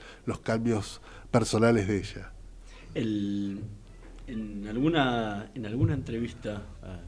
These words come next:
Speaker 2: hace un tiempo, hablando de tus,
Speaker 1: Sí.
Speaker 2: de tus referentes, más allá de los que nombraste dentro del género policial, eh, decías que David Viñas había sido fundamental en tu formación literaria, más allá de haberlo tenido de profesor.
Speaker 1: Sí, sí, sí, sí.
Speaker 2: Eh,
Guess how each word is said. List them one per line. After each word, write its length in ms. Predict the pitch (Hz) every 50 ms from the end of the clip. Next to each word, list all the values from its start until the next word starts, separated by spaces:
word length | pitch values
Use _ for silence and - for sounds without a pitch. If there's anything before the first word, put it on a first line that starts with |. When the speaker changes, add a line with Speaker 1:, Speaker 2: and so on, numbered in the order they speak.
| 87 -
Speaker 2:
hace 200 | - 98 - -
un 80 | 107 104
tiempo, 340 | - 127 131 127 123 127 110
hablando 360 | 101 101 104 107 107 107 101
de 80 | 98
tus, 340 | 90 98 95 95 92 87 87
Speaker 1:
Sí. 180 | 85 - - 117
Speaker 2:
de 220 | 107 101 98 95
tus 180 | 95 95 90 90
referentes, 540 | 92 90 - 107 113 139 147 135 131 113 - - - - -
más 180 | 104 107 101 104
allá 140 | 92 107 117
de 60 | 117
los 120 | 107 92 -
que 100 | - 98
nombraste 840 | 98 95 95 98 110 113 110 - - - 98 92 87 87 87 82 - - - -
dentro 320 | 107 110 110 110 - 104 98
del 80 | 92
género 320 | - - 123 120 113 104 92
policial, 500 | 101 98 107 107 - 131 101 92 95 - - - - - - - -
eh, 720 | - 127 107 104 104 104 104 104 104 101 101 104 101 104 - - -
decías 320 | - 123 120 - 165 151 143
que 100 | - 131
David 260 | 127 123 131 135 127
Viñas 400 | 127 143 147 147 143 139 139 -
había 240 | 113 110 113 117 110
sido 200 | 101 - 123 120
fundamental 600 | 117 - 117 110 107 107 104 107 107 110 135 127 127
en 80 | 120
tu 80 | 110 101
formación 420 | - 95 92 92 90 - 104 101
literaria, 540 | 95 92 82 92 82 80 76 73 73 71 71 - - - -
más 140 | 113 120 117
allá 100 | 113 110
de 60 | 123
haberlo 240 | 127 123 120 120 117
tenido 220 | 110 104 107 117 117
de 60 | 107
profesor. 640 | 101 95 - 104 92 - - 120 113 104 104 104 - -
Speaker 1:
Sí, 260 | - - - 131 123
sí, 180 | 113 - 131 110
sí, 120 | 95 120
sí. 80 | 104 92
Speaker 2:
Eh, 440 | 127 117 104 92 92 90 92 90 85